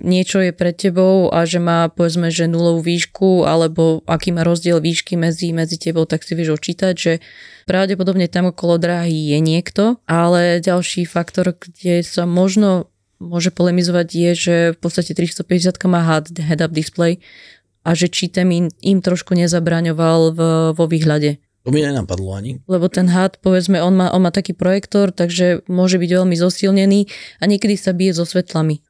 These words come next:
Speaker 2: Mhm.
Speaker 1: Takže bude to veľmi zaujímavé vidieť, že závery vyšetrovania.
Speaker 2: A čo, čo v podstate, toto je jedna vec, to si počkáme na vyšetrovanie,
Speaker 1: Mhm.
Speaker 2: že prečo sa to udialo, ale udiala sa tam aj taká v celku zaujímavá a, a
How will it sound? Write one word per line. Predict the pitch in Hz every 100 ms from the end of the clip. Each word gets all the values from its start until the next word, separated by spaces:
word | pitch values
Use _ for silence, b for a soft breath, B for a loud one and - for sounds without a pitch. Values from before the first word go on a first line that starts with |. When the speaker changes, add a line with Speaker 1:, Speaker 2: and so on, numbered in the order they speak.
| _
Speaker 2:
Mhm. | 131 147 139 _ _
Speaker 1:
Takže | 185 196
bude | 202 220
to | 202
veľmi | 202 202
zaujímavé | 185 180 170
vidieť, | 160 175 180
že | 160 175 170 165 -
závery | 165 170 170 165
vyšetrovania. | 156 165 - 160 156 156 160 -
Speaker 2:
A | 101
čo, | 98 - - 104
čo | - 135
v | 123
podstate, | 131 - 131 117
toto | 131 131
je | 127
jedna | 80 107
vec, | 131 160 - - _ _
to | 127
si | -
počkáme | 117 117 - 127
na | 110
vyšetrovanie, | 87 87 104 113 110 -
Speaker 1:
Mhm. | -
Speaker 2:
že | 110
prečo | 110 104
sa | 113 120
to | 104
udialo, | 85 87 113 139
ale | 104 90
udiala | 107 120 117
sa | 110
tam | 120 120
aj | 113 110
taká | 117 110
v | -
celku | 107 110
zaujímavá | 101 107 113 117 117 107
a, |
a | 80 92 87 -